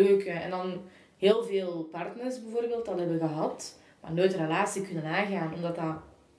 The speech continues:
te, allee, te ingrijpend en te veel en te heftig is op dat moment. Dus je hebt ook zo de twee kanten, want heel veel mensen denken ook: "Ah, je bent misbruikt geweest, je kunt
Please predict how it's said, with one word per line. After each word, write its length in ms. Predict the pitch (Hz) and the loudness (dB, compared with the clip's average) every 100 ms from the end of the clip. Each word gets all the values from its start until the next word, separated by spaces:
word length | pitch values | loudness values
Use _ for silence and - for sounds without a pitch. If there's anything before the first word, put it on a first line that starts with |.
| _ _ _ _ - | _ _ _ _ -4
te, 420 | 202 185 175 175 185 | 4 6 6 4 0
allee, 160 | 165 | -4
te 160 | 160 180 | -2 -2
ingrijpend 480 | 165 160 196 196 185 | -2 0 0 0 -2
en 140 | 170 | -2
te 160 | 190 165 | -2 -2
veel 360 | 170 175 196 | 2 4 6
en 260 | 175 170 165 - - - - - _ | 4 0 -4 -12 -20 -20 -20 -20 _
te 100 | 220 | 2
heftig 380 | 190 202 - 202 | 4 2 -2 -4
is 120 | 170 | -2
op 140 | 160 165 | -2 -2
dat 120 | 170 | -4
moment. 560 | 160 160 180 165 - - - - | -2 -4 -4 -4 -8 -16 -20 -6
Dus 120 | 196 | 4
je 60 | 214 | 6
hebt 120 | - | 6
ook 60 | |
zo 60 | - | 2
de 100 | 196 | -4
twee 340 | - 196 202 | 0 2 2
kanten, 360 | - 165 165 175 | 0 -4 -4 -4
want 140 | 165 | 0
heel 100 | 190 | 4
veel 100 | 196 | 4
mensen 280 | 185 196 190 | 4 2 0
denken 240 | 180 165 175 | -2 -2 0
ook: 260 | 196 190 | 0 0
"Ah, 200 | 185 185 | 0 0
je 60 | 165 | 0
bent 160 | 160 | -2
misbruikt 440 | 160 151 165 190 - | -2 -2 0 0 2
geweest, 320 | 220 220 220 | 2 2 2
je 80 | 180 | -2
kunt 420 | 185 175 - | 0 -2 -4